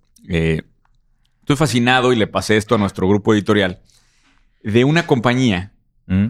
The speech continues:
Speaker 1: No sé si lo leíste esto, Ricardo. A, a ver si ya estudias
Speaker 2: Sa-,
Speaker 1: estos
Speaker 2: ¿salió el
Speaker 1: correos,
Speaker 2: de
Speaker 1: pero
Speaker 2: hoy?
Speaker 1: The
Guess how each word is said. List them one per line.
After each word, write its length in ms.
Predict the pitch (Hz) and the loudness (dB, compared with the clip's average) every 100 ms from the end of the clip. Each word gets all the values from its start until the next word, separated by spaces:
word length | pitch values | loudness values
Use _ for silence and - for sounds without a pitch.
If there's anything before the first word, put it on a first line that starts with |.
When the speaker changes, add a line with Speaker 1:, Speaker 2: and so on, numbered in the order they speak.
| - - | -4 -4
Speaker 1:
No 80 | |
sé 80 | 113 | -2
si 40 | 123 | 0
lo 80 | 113 | 2
leíste 280 | 113 110 | 0 0
esto, 180 | 110 110 | -2 -2
Ricardo. 440 | 104 101 101 127 - | -2 -2 -4 -6 -12
A, 160 | 82 87 | -8 -6
a 40 | |
ver 200 | 95 107 | 0 0
si 100 | 101 | 0
ya 60 | 117 | -2
estudias 400 | 110 113 104 98 | 0 0 0 2
Speaker 2:
Sa-, 120 | 110 | 0
Speaker 1:
estos 140 | 113 | 0
Speaker 2:
¿salió 200 | - 110 | 0 2
el 40 | 113 | 2
Speaker 1:
correos, 40 | |
Speaker 2:
de 60 | 120 123 - | 2 2 0
Speaker 1:
pero 140 | - | -6
Speaker 2:
hoy? 80 | |
Speaker 1:
The 60 | - | -6